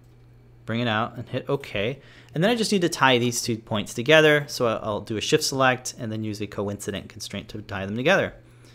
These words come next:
So cool. So now I can actually select these two lines and make them construction lines. Do the same thing, double click on any one of these lines. It'll select the whole rectangle,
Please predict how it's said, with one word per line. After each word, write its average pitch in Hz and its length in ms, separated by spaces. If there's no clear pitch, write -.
So 127 120
cool. 165 420
So - 100
now 151 300
I 135 140
can 123 340
actually 117 640
select 117 680
these 151 240
two 160 120
lines 135 520
and 120 100
make 110 180
them 117 120
construction 190 500
lines. 160 360
Do 220 100
the 214 80
same 131 220
thing, 127 180
double 147 220
click - 260
on 120 220
any 117 180
one 113 140
of 110 80
these 113 200
lines. 147 480
It'll 120 160
select 110 340
the 98 60
whole 113 140
rectangle, 156 640